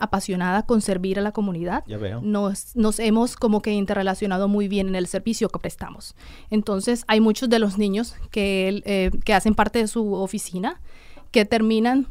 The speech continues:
Speaker 1: en los, en nuestros programas, porque identificamos precisamente ese problema y ofrecemos el servicio una vez se necesita. Nosotros no estamos, eh,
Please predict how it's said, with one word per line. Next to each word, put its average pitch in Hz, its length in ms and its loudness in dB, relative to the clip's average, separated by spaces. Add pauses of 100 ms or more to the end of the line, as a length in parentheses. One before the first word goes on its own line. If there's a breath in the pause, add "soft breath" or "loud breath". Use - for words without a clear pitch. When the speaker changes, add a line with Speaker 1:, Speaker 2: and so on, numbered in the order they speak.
(160)
Speaker 1:
en 208 100 4
los, 196 160 0
en 214 100 2
nuestros 202 320 2
programas, 185 580 -2
porque 214 220 -2
identificamos 196 680 0
precisamente 220 560 2
ese 240 160 0
problema 208 500 2
y 240 140 6
ofrecemos 226 640 2
el 202 120 -4
servicio 196 580 2
una 247 260 4
vez 208 160 2
se - 220 -2
necesita. 180 560 -8 (440 soft breath)
Nosotros 214 380 2
no 233 140 6
estamos, 233 400 2 (160)
eh, 190 440 0